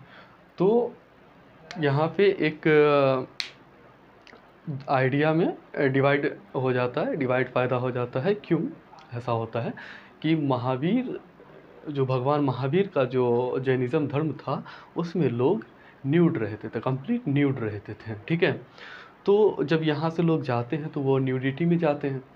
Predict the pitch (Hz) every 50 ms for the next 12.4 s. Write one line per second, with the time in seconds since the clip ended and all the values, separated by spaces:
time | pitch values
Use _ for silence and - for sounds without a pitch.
0 | - - 131 135 131 135 127 131 127 123 151 151 - 139 123 117 117 117 - 165
1 | 170 175 185 180 - - - - - - - - - - 123 123 147 170 170 143
2 | 131 120 - - - 127 123 175 247 269 - - - - - - - - 175 196
3 | 196 160 139 123 120 147 160 160 165 151 135 143 143 143 139 139 139 139 131 120
4 | 135 143 143 143 143 139 143 143 139 139 139 - 165 247 381 370 - - - 160
5 | 151 135 123 127 127 123 127 151 202 269 262 - - - - - - - - -
6 | - - - - - - - - - - - - - - - - - 131 143 160
7 | 175 175 - 143 135 139 180 196 202 - 131 117 113 113 113 113 104 104 107 107
8 | 107 101 110 110 110 - - - _ - - - - - - - - - - -
9 | 175 190 196 147 165 170 170 160 165 170 170 147 120 117 123 156 226 233 - -
10 | 135 131 - 117 113 113 120 113 113 113 110 110 110 110 - 165 214 320 - -
11 | - - - - - 135 135 - 156 143 131 151 196 262 - - 120 113 123 -
12 | 120 117 - - 214 294 403